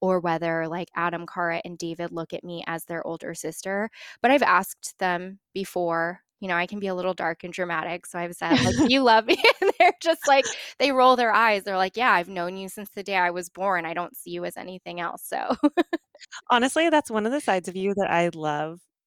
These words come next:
Speaker 2: the most is that you're, you're such, you're like your mom in that you are the kind of person that, like, when adversity strikes, you find a way through, and you have this, like, incredible grace, and, like, you
Speaker 1: <laughs>
Speaker 2: also have the reverse aging thing that
Speaker 1: <laughs> Oh my
Speaker 2: happens.
Speaker 1: god. <laughs>
Speaker 2: But you also ha, you have this, um,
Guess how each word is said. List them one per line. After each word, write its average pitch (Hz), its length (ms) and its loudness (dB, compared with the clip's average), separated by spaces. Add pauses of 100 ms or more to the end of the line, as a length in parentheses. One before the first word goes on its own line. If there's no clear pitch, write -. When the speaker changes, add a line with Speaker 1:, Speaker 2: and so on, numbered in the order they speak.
(100)
Speaker 2:
the 190 160 -2
most 175 680 0
is 196 140 0
that 190 160 2
you're, 220 300 4
you're 214 280 2
such, - 440 0 (100)
you're 208 240 2
like 185 280 0
your 170 80 -2
mom 160 320 -2
in 175 180 -6
that 165 120 -6
you 165 280 -6
are 156 440 2 (240)
the 185 80 4
kind 175 240 0
of 170 60 0
person 175 360 0
that, 175 120 -8
like, 156 180 -6
when 156 240 -4
adversity 156 520 -4
strikes, 151 520 -6
you 175 80 -6
find 165 400 -2
a 180 40 -2
way 160 280 -4
through, - 480 -4
and 170 120 -4
you 156 80 -10
have 170 260 -2
this, 185 180 0
like, 156 200 -6
incredible 165 440 -4
grace, 156 420 -4
and, 165 160 -2
like, 151 200 -4 (260)
you - 100 -2
Speaker 1:
<laughs> - 20 6
Speaker 2:
also 156 200 2
have 170 180 2
the 165 60 0
reverse 151 360 2
aging 147 340 -6
thing - 180 -8
that 151 100 0
Speaker 1:
<laughs> - 100 -6
Oh 311 100 6
my - 0 -
Speaker 2:
happens. - 280 0
Speaker 1:
god. - 200 0
<laughs> - 100 -20
Speaker 2:
But 359 100 4
you 269 120 8
also 262 340 4
ha, 311 120 4
you 262 140 6
have 247 320 2
this, 302 260 4
um, 190 460 2